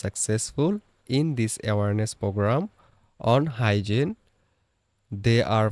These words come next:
for example," এক নাম্বারটা, "arranging a seminar," দুই নাম্বার, "arranging a campaign," তিন, "distributing leaflets," চার, "making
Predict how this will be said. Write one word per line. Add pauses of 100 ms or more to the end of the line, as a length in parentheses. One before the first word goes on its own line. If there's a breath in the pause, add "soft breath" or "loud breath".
for
example," (160)
এক
নাম্বারটা, (100)
"arranging
a (140)
seminar," (400 soft breath)
দুই
নাম্বার,
"arranging
a (100)
campaign," (460)
তিন,
"distributing (100)
leaflets," (480)
চার,
"making